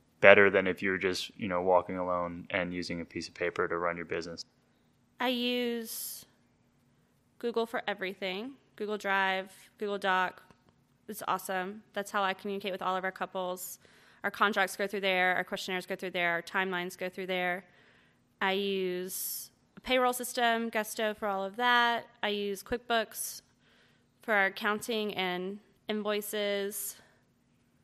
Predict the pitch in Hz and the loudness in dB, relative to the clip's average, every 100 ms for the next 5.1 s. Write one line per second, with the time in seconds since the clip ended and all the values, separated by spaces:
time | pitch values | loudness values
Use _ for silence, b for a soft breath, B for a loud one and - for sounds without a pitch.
0 | _ _ _ _ _ _ _ _ _ _ | _ _ _ _ _ _ _ _ _ _
1 | _ _ _ _ _ _ _ _ _ _ | _ _ _ _ _ _ _ _ _ _
2 | _ _ _ 220 226 240 - 226 220 _ | _ _ _ -18 -14 -14 -12 -12 -12 _
3 | _ _ _ _ _ _ _ _ _ _ | _ _ _ _ _ _ _ _ _ _
4 | _ 233 - 240 240 214 208 214 - 110 | _ -6 -2 0 0 -4 -6 -6 10 10
5 | - | 10